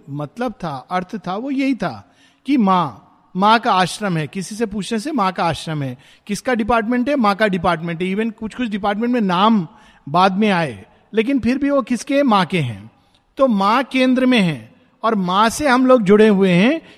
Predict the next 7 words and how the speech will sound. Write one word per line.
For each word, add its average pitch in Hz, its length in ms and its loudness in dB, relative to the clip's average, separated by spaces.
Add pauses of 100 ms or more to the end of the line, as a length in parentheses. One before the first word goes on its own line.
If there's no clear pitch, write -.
इसलिए 247 400 0
वो 233 240 4 (100)
एकत्व 180 420 -2
है। 101 180 -10
और 220 220 -4
इसलिए, 262 580 0 (380)
अम, 180 640 -2